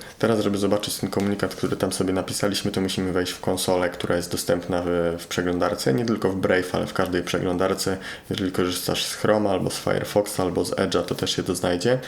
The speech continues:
Wystarczy kliknąć prawym przyciskiem myszy tutaj na stronę i wybrać zbadaj lub, lub wcisnąć Ctrl Shift, em, I.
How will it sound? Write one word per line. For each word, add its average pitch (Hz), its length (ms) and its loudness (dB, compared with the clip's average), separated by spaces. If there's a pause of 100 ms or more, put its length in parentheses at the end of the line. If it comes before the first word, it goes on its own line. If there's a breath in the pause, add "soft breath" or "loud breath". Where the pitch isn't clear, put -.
(300 loud breath)
Wystarczy - 340 -2
kliknąć 90 360 -2
prawym 95 280 0
przyciskiem - 460 -4
myszy 92 240 -2
tutaj 92 240 0
na 87 100 0
stronę 107 420 2 (500 loud breath)
i - 80 -2
wybrać 95 440 0
zbadaj 95 540 2 (580 loud breath)
lub, - 340 2
lub 110 240 2
wcisnąć - 520 -2
Ctrl 92 400 0
Shift, - 500 -2 (200)
em, 87 380 -2 (180)
I. 87 220 2